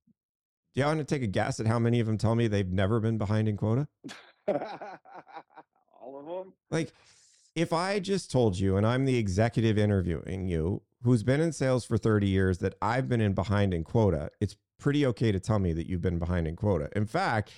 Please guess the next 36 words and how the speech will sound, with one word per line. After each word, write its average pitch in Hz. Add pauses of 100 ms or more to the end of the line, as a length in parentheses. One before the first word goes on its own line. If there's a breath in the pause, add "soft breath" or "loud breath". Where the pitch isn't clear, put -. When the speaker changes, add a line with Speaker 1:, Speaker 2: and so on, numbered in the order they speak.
(140)
Speaker 1:
it's -
not 175
very 131
smart 117
to -
tell 123
me 139
you 139
haven't 175
been, 78 (840)
'cause 131
I 175
don't 208
believe 226
that. - (800)
I -
don't -
believe 175
Speaker 2:
Right. -
Speaker 1:
for 185
a 185
moment 214
you 160
ca-, -
I 185
have 196
never 151
met 139
a 123
salesperson 117 (140)
ever, 120 (220)
and 120
I've 139
worked 117
with 98
some, 78